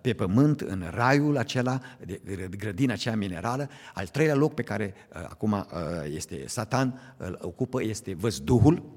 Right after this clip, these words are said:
dar are acces pe pământ și are acces în cer. Al patrulea loc, uh, va fi pe pământ pentru trei ani și jumătate, în timpul necazului celui mare. Al cincilea loc este pentru o mie de ani în abis, în adânc, și apoi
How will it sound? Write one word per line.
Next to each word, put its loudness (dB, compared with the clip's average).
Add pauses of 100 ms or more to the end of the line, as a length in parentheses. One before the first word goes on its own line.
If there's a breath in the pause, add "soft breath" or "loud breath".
(1160 soft breath)
dar -10
are 6
acces 0
pe -2
pământ 4
și -4
are -2
acces -4
în -12
cer. -2 (280 loud breath)
Al -4
patrulea 0
loc, 2
uh, -10
va -2
fi -2 (120)
pe 2
pământ 0
pentru -4
trei -2
ani 0
și -4
jumătate, -4
în 2
timpul -2
necazului -2
celui -8
mare. -2 (260 loud breath)
Al -6
cincilea 0
loc 0 (260 loud breath)
este 0
pentru 0
o 2
mie 4
de 2
ani 0
în 0
abis, 2 (540 soft breath)
în -4 (320)
adânc, -2 (320 loud breath)
și -8
apoi 0